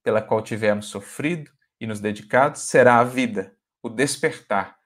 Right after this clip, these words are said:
das nações, da humanidade adormecida, preparando, enfim, o tempo de um novo, de um novo alvorecer, os tempos de luz, de paz e de amor para a humanidade,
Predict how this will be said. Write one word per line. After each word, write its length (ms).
das 160
nações, 600
da 100
humanidade 600
adormecida, 720
preparando, 540
enfim, 460
o 80
tempo 480
de 100
um 40
novo, 540
de 80
um 40
novo 260
alvorecer, 760
os 220
tempos 360
de 100
luz, 560
de 120
paz 400
e 60
de 80
amor 420
para 100
a 40
humanidade, 720